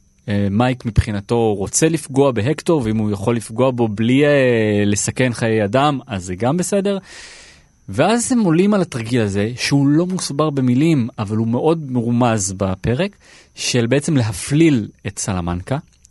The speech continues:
אנחנו לא רואים מה קורה, הרי אנחנו רואים את האנשים של סלמנקה נעצרים, נכון? עוצרים אותם בגבול. אבל אז, אם אתה נזכר בסצנה הראשונה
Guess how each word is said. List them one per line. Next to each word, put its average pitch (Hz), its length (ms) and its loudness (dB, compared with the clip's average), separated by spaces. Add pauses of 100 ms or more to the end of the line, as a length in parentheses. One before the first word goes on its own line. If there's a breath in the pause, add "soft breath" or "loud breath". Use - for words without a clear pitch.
אנחנו 117 280 -2
לא 247 80 4
רואים 226 260 2
מה 101 80 2
קורה, 98 280 -2
הרי 101 160 0
אנחנו 131 200 -2
רואים 185 220 2
את 180 100 -2
האנשים 156 460 2
של 156 140 -2
סלמנקה 156 500 0
נעצרים, 143 580 0 (160)
נכון? 151 380 0
עוצרים 147 300 -2
אותם 143 260 0
בגבול. 117 420 0 (720 soft breath)
אבל 117 260 -2
אז, 190 360 -2
אם 110 120 -2
אתה 104 140 -4
נזכר 175 380 0
בסצנה 180 560 -2
הראשונה 113 600 -2